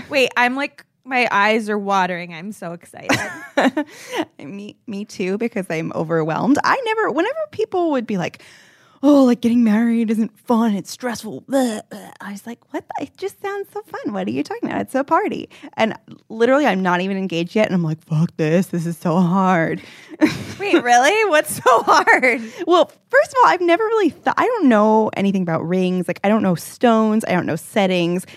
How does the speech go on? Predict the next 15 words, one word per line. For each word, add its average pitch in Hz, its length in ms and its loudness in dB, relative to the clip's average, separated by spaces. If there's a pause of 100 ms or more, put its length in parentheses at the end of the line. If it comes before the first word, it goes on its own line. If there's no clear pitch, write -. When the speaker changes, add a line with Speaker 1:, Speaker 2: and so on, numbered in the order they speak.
Speaker 2:
Like, 208 280 -2
so, 220 260 2
like, 170 180 0
I 214 80 -2
can't 285 500 2
even 220 220 0
speak 208 260 -4
intelligently 170 720 -2
about 165 220 -2
what 160 120 -2
I 151 60 0
want. 165 280 2
I'm 185 100 0
just 180 200 -2
like, 175 200 -2